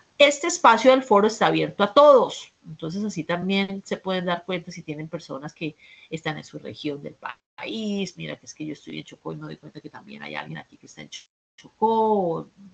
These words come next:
De esa manera uno, uno va conociendo, mm, los diferentes perfiles de las personas que se encuentran en el curso. Entonces, ese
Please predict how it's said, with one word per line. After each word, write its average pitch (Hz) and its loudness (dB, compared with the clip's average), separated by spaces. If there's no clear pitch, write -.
De 175 -10
esa 160 -12
manera 190 -4
uno, 196 -4
uno 185 -8
va 180 -4
conociendo, 165 -12
mm, 175 -12
los 165 -8
diferentes 156 -14
perfiles 151 -12
de 156 -14
las 147 -18
personas - -20
que 160 -20
se - -20
encuentran 143 -20
en - -20
el - -20
curso. - -20
Entonces, - -20
ese 226 4